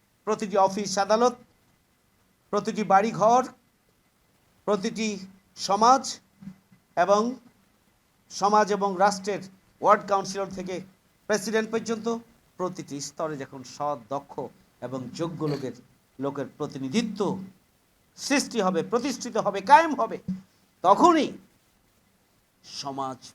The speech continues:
পরিবর্তনের জন্য শর্তগুলো পূরণ হবে। তখনই একটি সমাজ সুখী, সমৃদ্ধশালী, বসবাসযোগ্য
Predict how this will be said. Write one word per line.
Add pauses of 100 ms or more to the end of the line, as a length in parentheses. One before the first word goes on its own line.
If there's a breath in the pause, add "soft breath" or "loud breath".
পরিবর্তনের
জন্য
শর্তগুলো
পূরণ
হবে। (680)
তখনই (520)
একটি
সমাজ (320)
সুখী, (400)
সমৃদ্ধশালী,
বসবাসযোগ্য